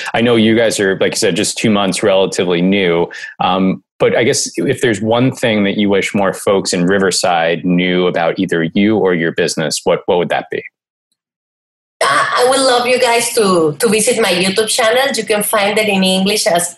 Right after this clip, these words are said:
Speaker 2: Spicy Latina Mom, or in Spanish, if you guys speak Spanish, Las Recetas de Laura, that's the recipes from Laura. And, and we have, I, I must tell you something, Ryan. Uh, when we decided to come to Riverside,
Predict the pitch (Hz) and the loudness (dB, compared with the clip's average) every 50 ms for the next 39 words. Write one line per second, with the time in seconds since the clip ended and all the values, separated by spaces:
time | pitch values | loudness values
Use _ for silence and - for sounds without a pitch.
0 | 190 - - - - 196 190 202 202 - - - 240 233 - - 208 202 185 - | -6 -6 -4 -2 -2 -2 0 0 -2 -2 -2 -2 0 0 0 2 0 0 0 0
1 | - 208 202 196 202 202 190 180 180 185 - 311 - - - _ _ _ _ _ | -2 0 0 0 2 2 2 2 2 2 2 0 -4 -6 -14 _ _ _ _ _
2 | _ _ - 214 226 240 254 254 254 240 240 214 - - - 233 262 359 403 - | _ _ 2 2 4 4 4 4 2 2 2 0 0 0 0 0 0 0 -2 -2
3 | - 214 220 220 220 226 233 - - - - 233 - - - - 214 214 233 233 | -4 -2 0 0 2 2 2 0 -4 -4 -4 -4 -4 -4 -2 0 0 2 2 2
4 | 240 - - - 208 196 185 180 175 170 175 202 185 - - - 220 196 180 175 | 0 -2 -4 -2 0 0 0 0 0 0 0 0 0 0 -2 0 0 0 2 2
5 | 170 180 190 208 214 - 180 175 175 - 185 175 170 175 175 170 - 185 190 180 | 2 2 2 0 0 0 -2 -2 -2 0 0 0 2 2 2 0 -2 -4 -4 -4
6 | 170 - - 170 160 156 160 165 170 170 170 180 202 226 - - - _ - _ | -4 -2 0 0 0 2 2 2 4 4 2 2 0 -2 -6 -12 -18 _ -20 _
7 | _ _ _ _ _ - 208 202 202 208 208 202 202 196 196 196 190 190 190 190 | _ _ _ _ _ 0 2 2 4 2 4 4 4 4 4 2 2 2 0 0
8 | 185 185 180 180 180 180 175 175 - - - - - _ _ - - 226 226 247 | 0 0 0 0 0 -2 -4 -6 -10 -16 -20 -20 -20 _ _ 0 2 4 4 4
9 | 262 277 294 - 285 294 269 - - - - _ 233 240 - - - - 233 277 | 4 2 0 0 0 -2 -2 -2 -4 -8 -8 _ -2 -2 -2 -2 -4 -2 -2 0
10 | 285 277 - 320 320 349 339 - - 320 294 285 285 - - 233 175 175 175 175 | 0 0 0 0 0 2 0 0 0 -2 -2 0 -2 -2 -2 0 -2 0 -2 -2
11 | 156 156 156 165 160 160 151 156 - _ _ _ _ - - - _ _ _ - | 0 0 0 0 0 0 -2 -4 -8 _ _ _ _ -20 -20 -20 _ _ _ -2
12 | 208 214 214 214 214 208 214 - - - _ _ _ - 233 233 240 240 247 254 | 0 0 2 2 0 -2 -4 -10 -16 -20 _ _ _ 0 2 4 4 4 4 2
13 | 240 285 302 311 320 320 - - 302 254 233 247 262 254 254 - - 208 190 208 | 2 0 0 0 0 -2 -2 -2 0 0 0 0 0 -2 -4 -4 -2 -2 -2 0
14 | 202 233 220 214 214 220 220 240 247 247 - 277 262 262 262 277 | 0 0 0 2 2 2 2 2 0 0 0 -2 0 0 0 -2